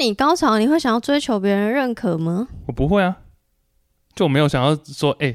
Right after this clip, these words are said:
Speaker 2: 你来告诉我这样算不算高潮？”你懂吗？
Speaker 1: 哦，对啊。
Speaker 2: 对啊。
Speaker 1: 然后我觉得会说
Speaker 2: 我觉得，但我觉得可以去分享啊。
Speaker 1: 你说分享说
Speaker 2: 各自的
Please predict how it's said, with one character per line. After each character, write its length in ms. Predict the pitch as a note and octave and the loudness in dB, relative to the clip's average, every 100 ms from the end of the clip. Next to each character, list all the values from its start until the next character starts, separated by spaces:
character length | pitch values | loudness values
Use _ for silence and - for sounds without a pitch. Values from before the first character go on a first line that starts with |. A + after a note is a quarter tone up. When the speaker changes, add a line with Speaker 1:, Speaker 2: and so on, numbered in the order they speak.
| - | -4
Speaker 2:
你 120 | A#2+ | -2
来 80 | A2+ | 0
告 140 | D3 | 2
诉 120 | C#3 A2+ | 0 0
我 80 | |
这 80 | G2 | -2
样 80 | A#2 | -4
算 100 | B2 | -4
不 60 | G2+ | -4
算 120 | G2 | -6
高 160 | F2 | -8
潮？” 220 | F2+ - - _ _ | -12 -16 -20 _ _
你 60 | - | -12
懂 100 | - | -10
吗？ 100 | D#2 - _ | -10 -14 _
Speaker 1:
哦， 920 | - F3 F3 E3+ E3 D#3+ D#3+ F3 F3+ G3+ - _ | -10 -6 -6 -6 -6 -6 -6 -6 -10 -12 -18 _
对 300 | - C#4+ B3+ | 0 2 2
啊。 380 | G#3 F#3 F#3 G3 - | 0 -2 -4 -6 -8
Speaker 2:
对 80 | |
啊。 160 | E2+ F2 - - _ _ _ _ - - | -8 -10 -16 -20 _ _ _ _ -20 -6
Speaker 1:
然 100 | B3+ | 0
后 100 | E4 F#4+ | 2 2
我 100 | A3+ | 0
觉 120 | G3+ | 0
得 360 | G3+ G#3 G3+ | 2 2 0
会 60 | G#3 | -2
说 60 | B3 | -2
Speaker 2:
我 40 | |
觉 60 | - | 0
得， 80 | A#3+ | 0
但 100 | G#3+ | 0
我 100 | C3+ | 0
觉 60 | |
得 60 | C#3 | 0
可 80 | C#3+ | -2
以 20 | |
去 80 | C3 | -2
分 260 | C3 C3 | -2 -4
享 160 | C#3+ - - | -6 -10 -12
啊。 80 | - _ _ _ - | -20 _ _ _ -8
Speaker 1:
你 160 | G3 | -2
说 280 | G#3 B3 C4+ | 2 2 2
分 200 | C4 B3 | 0 -2
享 220 | C#4 F3 | -2 -4
说 480 | F#3 F#3 F#3 F3+ F3+ | -2 2 2 2 2
Speaker 2:
各 140 | D3+ | 0
自 260 | B2+ C3 A#2+ | 0 -4 -4
的 480 | G#2 F#2 F2+ F2 | -2 -4 -4 -8